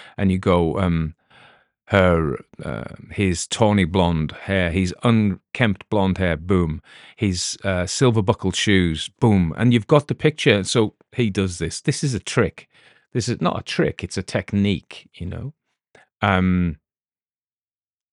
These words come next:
so, yeah. So, so what he, you know, and, um,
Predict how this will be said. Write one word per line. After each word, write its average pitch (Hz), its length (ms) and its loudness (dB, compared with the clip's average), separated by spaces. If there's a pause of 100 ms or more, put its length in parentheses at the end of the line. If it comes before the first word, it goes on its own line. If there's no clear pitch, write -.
(200)
so, 120 340 6
yeah. 123 320 6
So, 113 360 0
so 127 200 2
what 127 200 4
he, 127 160 0 (180)
you 139 160 2
know, 110 260 6 (100)
and, 101 440 0
um, 98 540 0